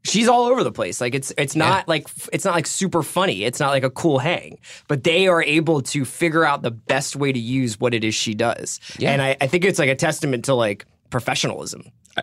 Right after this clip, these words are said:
Speaker 2: I, I completely agree. And I also think the getting things going again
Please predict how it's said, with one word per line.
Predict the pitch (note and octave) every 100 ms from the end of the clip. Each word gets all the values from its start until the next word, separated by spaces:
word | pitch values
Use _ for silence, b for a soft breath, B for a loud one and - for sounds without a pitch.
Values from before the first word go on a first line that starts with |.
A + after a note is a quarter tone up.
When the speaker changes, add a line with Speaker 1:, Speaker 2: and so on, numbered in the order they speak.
| -
Speaker 2:
I, | G#2+ A#2
I | A2
completely | A2 G2 A#2+ G#2 G2+
agree. | A2 B2 F2+
And |
I | F#2
also | G#2 A#2 -
think | - F2+ F2+ -
the | G#2 - - - -
getting | A#2+ B2+ C3
things | B2+ A2+ G2
going | F2 A2+ C3
again | F2 C#2+ C2 C2+